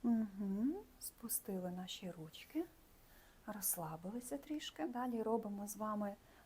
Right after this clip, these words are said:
махи в сторону правою рукою, лівою рукою, відчуваючи, як у нас витягується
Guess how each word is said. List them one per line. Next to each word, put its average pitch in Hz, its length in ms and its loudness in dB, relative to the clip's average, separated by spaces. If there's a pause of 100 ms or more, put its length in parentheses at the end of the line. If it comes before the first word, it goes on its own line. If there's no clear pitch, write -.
(100)
махи 220 420 4
в 214 80 -4
сторону 220 640 2
правою 311 580 4
рукою, 262 560 6 (640)
лівою 226 720 8
рукою, 294 540 10
відчуваючи, 220 680 4
як 202 180 -4
у 202 40 -2
нас 202 320 0
витягується 220 920 4